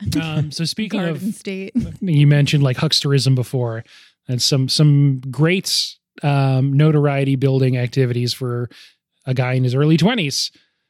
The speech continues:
Speaker 1: based, I guess, on the strength of that and his theater stuff and his radio stuff. He, from R K O, gets a pretty unheard of deal that guys like maybe Charlie Chaplin had before him, where he has complete control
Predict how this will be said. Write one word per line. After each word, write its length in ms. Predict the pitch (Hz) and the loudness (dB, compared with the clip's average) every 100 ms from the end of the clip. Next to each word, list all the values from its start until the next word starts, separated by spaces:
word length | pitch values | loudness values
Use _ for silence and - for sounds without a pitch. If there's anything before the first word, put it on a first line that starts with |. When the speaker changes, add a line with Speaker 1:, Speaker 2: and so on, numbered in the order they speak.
| _ _ | _ _
Speaker 1:
based, 300 | 156 170 - | 0 2 2
I 80 | 135 | -2
guess, 280 | 131 202 269 | -2 -2 0
on 120 | 330 | 0
the 80 | 214 | 0
strength 380 | - 170 156 156 | 0 0 0 0
of 140 | 139 | -2
that 280 | 131 156 233 | 0 -2 2
and 120 | 156 | 4
his 160 | 143 120 | 4 4
theater 500 | - 160 196 196 196 | 2 2 4 4 2
stuff 500 | 180 - 202 214 208 156 | 0 -2 -4 -4 -4 -2
and 120 | 139 | 0
his 140 | 123 | 0
radio 460 | 123 139 175 190 196 | -2 -2 -2 -2 -2
stuff. 640 | - - 180 190 254 - | -6 -4 -4 -4 -6 -6
He, 320 | 143 135 135 - - - _ _ | -4 -2 -2 -6 -18 -20 _ _
from 240 | - 170 | -2 0
R 160 | 165 180 | 2 0
K 240 | 175 170 | 0 2
O, 180 | 190 180 | 2 2
gets 280 | 165 165 - | 2 0 2
a 160 | 160 135 | 2 2
pretty 300 | - 190 180 | 2 0 2
unheard 520 | 160 170 120 175 170 | 2 2 2 0 2
of 160 | 143 | 0
deal 420 | 117 165 156 117 120 | 0 0 0 -2 -4
that 260 | 123 123 135 - - | -4 -6 -10 -20 -14
guys 320 | 123 131 117 | -6 -4 -2
like 240 | 123 110 | -4 -6
maybe 300 | 120 131 131 | -2 -2 -2
Charlie 360 | 113 - 175 156 | -4 -10 -14 -12
Chaplin 440 | - - - 226 | -12 -12 -4 0
had 180 | 190 233 | 0 -2
before 340 | 208 - 233 247 | -6 -6 -4 -2
him, 200 | 277 214 | -2 0
where 160 | 147 | 0
he 100 | 135 | 0
has 120 | 151 - | -2 2
complete 360 | 165 147 247 | 2 4 2
control 640 | 214 196 - 190 143 131 | 2 0 2 2 2 -2